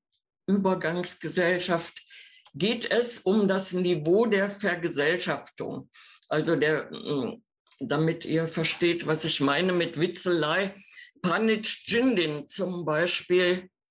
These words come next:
haben dazu gesagt, äh, der Imperialismus ist ist eher ein relativ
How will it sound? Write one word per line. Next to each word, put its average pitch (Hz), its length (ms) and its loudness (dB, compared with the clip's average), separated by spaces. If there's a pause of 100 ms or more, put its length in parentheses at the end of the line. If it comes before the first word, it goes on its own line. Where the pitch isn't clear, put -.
(600)
haben 165 640 -2
dazu 156 540 -2
gesagt, 160 640 -2 (1120)
äh, 151 320 2 (880)
der 156 220 0
Imperialismus 185 920 0
ist - 380 -4 (100)
ist - 420 -2 (300)
eher 196 480 2 (480)
ein 160 340 2 (260)
relativ 190 800 -2